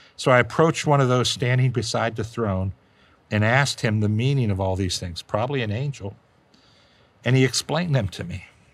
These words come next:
And I love what's said next. You ready? Ready? If we were in church, we'd be saying, you know, when I say go crazy, I just mean we get excited. Yay, God, right? Okay, listen to verse seventeen.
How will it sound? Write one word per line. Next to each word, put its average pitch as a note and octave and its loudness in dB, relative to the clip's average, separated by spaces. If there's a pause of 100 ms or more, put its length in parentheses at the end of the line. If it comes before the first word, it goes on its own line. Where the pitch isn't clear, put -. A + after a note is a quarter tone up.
(840)
And F2+ -6
I F2+ -2
love F2+ 0
what's F2 -4
said F2 -4
next. F2+ -6
You G#2 -6
ready? B2+ -2 (600)
Ready? B2+ 0
If A#2 -4
we D#3 2
were G3+ 2
in G3 -2
church, G3+ 0
we'd F#3 -2
be G3 -4
saying, F3+ 0 (380)
you C3+ 2
know, C#3+ 6
when C#3 6
I C3+ 6
say C3 2
go A#2+ 6
crazy, A2+ 4
I A#2+ 6
just A2+ 0
mean G2+ 0
we G2 -2
get F2+ -2
excited. F#2 -4
Yay, C#3 0
God, A#2 -2
right? C3 -10
Okay, E3 -6 (360)
listen F#3+ 0
to E3 2
verse F3 -2
seventeen. C#3+ -6